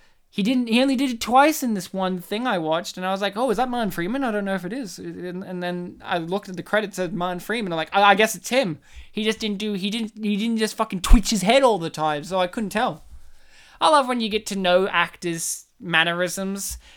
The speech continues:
and it's like, as actors ourselves, you can kind of, like, figure out actors' little tricks that they do like that. And then there are the great actors like Daniel Day-Lewis, where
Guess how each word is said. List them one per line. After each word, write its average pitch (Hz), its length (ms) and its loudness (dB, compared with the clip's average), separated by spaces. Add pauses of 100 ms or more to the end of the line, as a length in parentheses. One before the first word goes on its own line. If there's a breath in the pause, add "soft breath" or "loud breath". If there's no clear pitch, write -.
(120 loud breath)
and 175 120 -6
it's 175 140 -8
like, 175 260 0
as 196 340 4
actors 170 440 -4
ourselves, 156 680 -2 (360 soft breath)
you 185 120 -8
can 190 160 -6
kind 185 220 -2
of, 180 120 -4
like, 165 340 -2 (100)
figure 180 400 0
out 170 200 4
actors' 160 520 0
little 156 260 0
tricks - 680 -6
that 226 180 -6
they 240 160 -2
do 240 240 -4
like 240 260 0
that. 302 260 -2
And 185 500 -12 (280 loud breath)
then 214 220 -2
there 190 160 0
are - 20 -2
the 156 80 -4
great 196 240 2
actors 156 260 0
like 151 140 -4
Daniel 160 240 0
Day-Lewis, 156 600 -4
where 151 280 -4